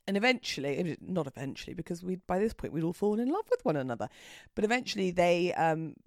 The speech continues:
booked me for the ceremony and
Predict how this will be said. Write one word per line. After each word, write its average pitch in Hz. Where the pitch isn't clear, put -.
booked -
me 165
for 165
the 165
ceremony 170
and 165